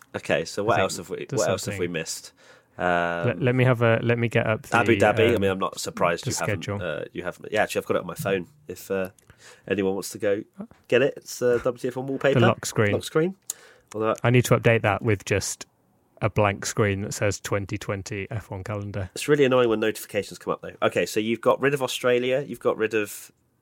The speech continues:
Speaker 1: uh, Spain.
Speaker 2: Singa-, oh, Singapore, actually. Oh, that's a tough one.
Speaker 1: You've got
Speaker 2: cota.
Speaker 1: You've got rid of
Speaker 2: Got rid of
Speaker 1: France, but
Speaker 2: cota.
Speaker 1: what a Grand Prix that is.
Speaker 2: I know.
Speaker 1: <laughs>
Speaker 2: Yeah, cota,
Speaker 1: Hungary.
Speaker 2: Mex-,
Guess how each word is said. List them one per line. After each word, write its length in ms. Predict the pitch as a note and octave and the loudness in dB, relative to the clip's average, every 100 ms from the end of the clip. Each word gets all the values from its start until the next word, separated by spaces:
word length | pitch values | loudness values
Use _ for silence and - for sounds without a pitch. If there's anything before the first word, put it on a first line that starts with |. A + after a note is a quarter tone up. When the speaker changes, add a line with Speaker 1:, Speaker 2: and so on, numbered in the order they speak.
| - | -6
Speaker 1:
uh, 760 | G#2 F#2 F#2 F#2+ G2 F#2 E2+ E2+ | -2 0 -2 -6 -8 -6 -8 -8
Spain. 440 | - - A2+ C#3 C3+ | -6 2 4 6 4
Speaker 2:
Singa-, 100 | - | 6
oh, 140 | D3 | 6
Singapore, 680 | A#2+ - D3 B2 - C#3+ A#2+ G#2 | 4 4 2 2 4 6 6 4
actually. 520 | - - G2+ G#2 - | 0 -4 -2 -4 -6
Oh, 200 | - - - | -8 -8 -8
that's 160 | - | -10
a 40 | - | -10
tough 200 | A#2+ - | -8 -6
one. 200 | G#2 G#2 | -6 -6
Speaker 1:
You've 140 | - G2 | -12 -2
got 220 | G#2+ - | -2 0
Speaker 2:
cota. 500 | - A#2+ - B2 A#2 - | 2 2 4 2 2 0
Speaker 1:
You've 100 | - | 2
got 80 | G#3+ | 4
rid 80 | A#3 | 4
of 60 | - | 4
Speaker 2:
Got 280 | A3 C4+ B3+ | 8 10 10
rid 60 | - | 6
of 40 | |
Speaker 1:
France, 60 | - | 2
but 60 | A2 | 2
Speaker 2:
cota. 100 | G3+ | 4
Speaker 1:
what 80 | B3+ | 4
a 40 | |
Grand 280 | B3 B3 B3 | 4 2 2
Prix 180 | - B3+ | 4 4
that 200 | B3+ C#4+ | 6 8
is. 600 | B3 A2+ F2+ - - - - | 8 6 4 -4 -8 -8 -2
Speaker 2:
I 100 | A#2+ | 2
know. 580 | B2 C#3 D3+ A#2+ G#2 G#2 | 4 6 6 6 4 -2
Speaker 1:
<laughs> 40 | _ _ _ _ _ _ - - - - - - _ _ _ - - _ _ _ - - - - A3+ D4+ C#4 B3+ | _ _ _ _ _ _ -20 -18 -16 -16 -18 -20 _ _ _ -20 -20 _ _ _ -12 -10 -14 -2 0 0 -4 -4
Speaker 2:
Yeah, 240 | G#2+ G2 F#2 | 0 0 0
cota, 320 | - C3 B2 | 0 2 4
Speaker 1:
Hungary. 400 | - A#2+ A#2+ D#3 | 4 4 6 4
Speaker 2:
Mex-, 180 | E3 | 2